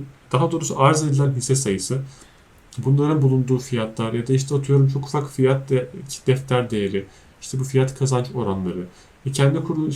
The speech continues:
defter değeri bu arada şu fiyat kazançtan bahsetmiştik zaten ama, e, defter değeri de şu an muhasebe kayıtlarına göre siz bu şirkete bugün kurmaya kalksanız ne kadara mal oluyor? Ona göre işte borçluluğuna falan bakıyorsunuz ki hani acaba kendini kurtarıyor mu, kendi kendini idare edebiliyor mu gibi bir algı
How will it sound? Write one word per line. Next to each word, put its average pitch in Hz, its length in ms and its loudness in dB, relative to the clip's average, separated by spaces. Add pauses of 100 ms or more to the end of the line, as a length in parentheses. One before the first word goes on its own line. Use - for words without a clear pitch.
(200)
defter 151 340 2
değeri 139 220 4
bu 127 100 2
arada 123 120 0
şu - 140 -6
fiyat 120 260 -2
kazançtan 127 420 -2
bahsetmiştik 127 500 -6
zaten 107 240 -6
ama, 143 260 -2 (480)
e, 110 100 -4
defter 139 340 2
değeri 143 240 2
de 143 80 0
şu 170 180 -2
an 165 120 0
muhasebe 143 520 2
kayıtlarına 147 500 -2
göre 139 260 2
siz - 380 -8
bu 139 60 -4
şirkete 135 480 -2
bugün 139 260 0
kurmaya 139 340 2
kalksanız 147 520 0
ne 143 80 0
kadara 135 240 0
mal 95 260 -2
oluyor? 85 260 -8 (440)
Ona 143 160 0
göre 135 180 6
işte 135 260 2
borçluluğuna 135 500 6
falan 131 340 2
bakıyorsunuz 120 520 -6
ki 135 240 -2 (340)
hani 123 240 -2 (160)
acaba 127 380 4
kendini 123 380 0
kurtarıyor 123 360 0
mu, 98 60 -2
kendi 107 280 -2
kendini 117 220 -2
idare 113 220 -2
edebiliyor 110 360 -2
mu 104 60 -4
gibi 113 100 -4
bir 127 100 0
algı 113 320 -2